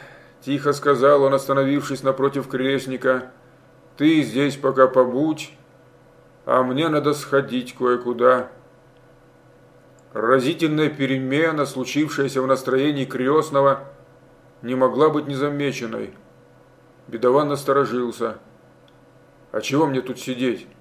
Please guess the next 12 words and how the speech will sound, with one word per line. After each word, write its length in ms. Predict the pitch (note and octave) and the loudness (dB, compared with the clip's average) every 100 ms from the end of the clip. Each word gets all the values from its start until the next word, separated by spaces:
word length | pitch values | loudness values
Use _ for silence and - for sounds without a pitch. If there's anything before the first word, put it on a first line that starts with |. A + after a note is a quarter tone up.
| _ _ | _ _
И 80 | A2 | -10
я 260 | G#2 C3 C#3+ | 2 4 4
с 80 | |
тобой". 420 | C#3+ C3 C3+ B2+ G#2 - - _ - _ _ - _ _ _ _ - | 2 0 2 0 -2 -12 -20 _ -20 _ _ -20 _ _ _ _ -14
"Нет". 480 | A2 B2+ C#3 - - - - - - - _ - _ - | -4 4 4 4 -4 -20 -20 -20 -20 -20 _ -20 _ -10
Добрыня 580 | - A#2 A#2+ D3 D3+ D3 | -2 0 2 2 2 0
Жданыч 480 | A#2 C3+ C#3+ C3+ | 4 6 6 2
был 160 | A#2 C3+ | -2 -2
непреклонен. 840 | C3 B2+ B2+ B2 B2 B2+ B2 A#2 G#2 - - - _ - _ - _ _ _ - | -4 -4 -6 -4 0 0 -2 -6 -12 -20 -20 -20 _ -20 _ -20 _ _ _ 2
"Я 180 | B2 | 2
сам 280 | B2+ C#3 C#3+ | 4 2 2
управлюсь". 680 | A#2+ A#2 A#2 A2+ G#2+ G#2 - | 0 0 0 0 -4 -10 -14